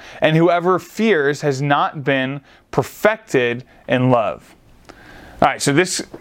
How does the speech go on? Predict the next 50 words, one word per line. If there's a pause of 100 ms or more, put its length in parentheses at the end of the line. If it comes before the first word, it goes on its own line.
(100)
can
be
a
confusing
passage,
especially
in
light
of
all
this
stuff
we
see, (300)
that
the
Lord
delights
in
those
that
fear
him
and
all
this
kind
of
stuff.
And
now
it's
saying
that (320)
perfect
love
drives
out
fear,
and,
and
those
that
fear
haven't
been
perfected
in
love.
So